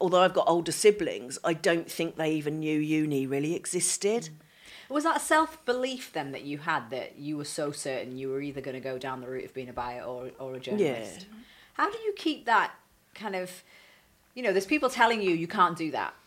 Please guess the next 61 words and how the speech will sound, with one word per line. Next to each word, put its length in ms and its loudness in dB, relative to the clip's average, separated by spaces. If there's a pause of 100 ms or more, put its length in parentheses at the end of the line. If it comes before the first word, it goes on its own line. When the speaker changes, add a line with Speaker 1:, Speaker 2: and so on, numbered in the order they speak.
(160)
Speaker 2:
Everybody's 540 2
telling 240 -2
you 60 -8
you 60 -10
can't 260 -4
do 140 -6
that. 200 -4
The 80 -10
government 320 0
system 320 -6
tells 240 -2
you 80 -8
you 40 -14
can't 200 -6
do 140 -4
that. 100 -4
The 80 -4
education 460 -6
system 280 -8
tells 220 -4
you 80 -8
you 60 -10
can't 280 -2
do 120 -6
that 200 -4
'cause 160 -6
Speaker 1:
The 60 -4
Speaker 2:
there's 200 8
so 0 -
much 140 4
Speaker 1:
patriarchy 600 8
tells 360 8
you 80 6
you 220 6
can't 320 6
do 220 4
that 180 6
as 180 0
well. 540 2
But 180 0
yeah. 280 8
Speaker 2:
So 100 -8
how 220 4
did 260 -4
you 160 -4
then, 520 4 (140)
'cause 160 -2
you 120 -6
became 360 0
a 60 4
buyer 300 2 (100)
and 60 0
Speaker 1:
Yeah. 160 6
Speaker 2:
you 60 0
worked 260 4
with 120 -6
some 240 -4
unbelievable 640 0
brands. 420 2
Speaker 1:
Yeah, 240 4
yeah. 260 0